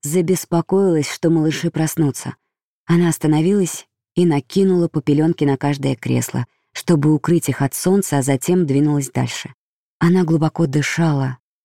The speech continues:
снова и снова наполняя лёгкие восхитительным тёплым воздухом, и впервые за этот месяц чувствовала, как к ней медленно возвращается ощущение свободы. Тело расслаблено,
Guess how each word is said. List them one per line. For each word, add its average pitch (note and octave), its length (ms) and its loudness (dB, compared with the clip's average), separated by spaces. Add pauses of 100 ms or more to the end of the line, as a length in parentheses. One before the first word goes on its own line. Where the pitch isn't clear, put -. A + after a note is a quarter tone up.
(120)
снова F#3 440 2
и D3+ 60 2
снова F3+ 380 0
наполняя D3+ 580 2
лёгкие C#3+ 640 -2 (180)
восхитительным D3+ 880 0
тёплым D3 440 0
воздухом, C3+ 680 -2 (360)
и G3 80 4
впервые F#3+ 500 2
за D3+ 160 0
этот D#3 280 -2
месяц F3 360 0
чувствовала, E3+ 480 0
как D3 220 -4
к - 60 -4
ней F3 220 4
медленно E3 600 2
возвращается D#3 800 -2
ощущение D3 600 -2
свободы. C3+ 680 -6 (380)
Тело D#3+ 320 2
расслаблено, C#3 880 0